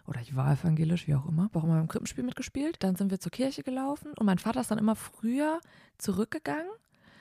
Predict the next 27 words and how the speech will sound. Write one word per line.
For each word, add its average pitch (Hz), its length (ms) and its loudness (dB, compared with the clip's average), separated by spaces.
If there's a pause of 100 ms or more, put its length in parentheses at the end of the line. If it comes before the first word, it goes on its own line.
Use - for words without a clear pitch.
(300)
äh, 202 200 2
und 196 80 4
hat 196 120 0
dann 240 100 2
irgendwie 208 220 4
schon 185 120 -2
mal 147 80 2
das 139 180 -4
Essen 247 320 2
vorbereitet. 294 680 -2
Dann 196 140 6
wurde 185 180 6
gegessen. 180 520 -2
Also 175 180 2
mein 165 120 6
Vater 202 240 0
hat 214 80 -2
immer 220 140 2
gekocht. 262 480 -6 (720)
Und 196 240 4
dann 214 380 4 (260)
sind 202 200 6
wir 190 140 8
auf - 100 4
einen 180 60 2
Spaziergang 254 640 2
gegangen. 254 560 -2